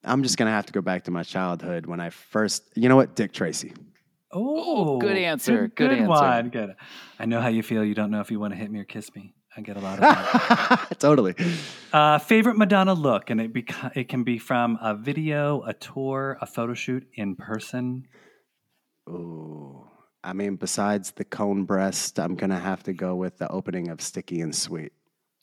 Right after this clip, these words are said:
Speaker 2: Mm.
Speaker 1: Every time I see that costume on stage, I'm just, or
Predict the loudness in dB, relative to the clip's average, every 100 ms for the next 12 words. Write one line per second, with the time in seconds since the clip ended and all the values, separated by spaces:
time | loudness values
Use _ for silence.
0 | _ _ -4 0 0 2 2 2 2 4
1 | 6 4 2 0 0 -2 -2 -4 -4 -4
2 | -2 -2 -4 -4 -4 -4 -6 -6 -8 -6
3 | -6 -6